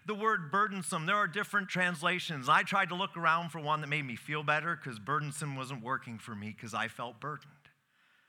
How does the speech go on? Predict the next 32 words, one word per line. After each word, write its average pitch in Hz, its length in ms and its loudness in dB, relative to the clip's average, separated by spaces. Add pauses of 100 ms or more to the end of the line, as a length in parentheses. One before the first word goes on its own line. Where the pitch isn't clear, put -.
(340)
Well, 120 100 -4
here's 143 160 2
another 147 280 2
one. 104 300 -6 (280)
Difficult, - 800 -6 (1000)
grievous, 120 800 -2 (460)
which 120 160 -10
means 123 240 -6
severe, 110 680 -8 (460)
or 170 120 2
not 190 300 4
hard 190 460 4
for 156 120 0
us. 123 160 2
I'm 190 160 4
reading, 214 240 4
I'm 185 120 4
saying 190 240 0
that 196 120 4
still 233 280 0
doesn't 214 280 0
work 220 240 2
for 220 160 -4
me. 180 320 -2 (140)
It 240 140 4
is 247 280 2
hard. 151 380 2
What 220 140 2
are 247 40 0
they 254 120 2
talking 214 420 2
about? 180 400 -2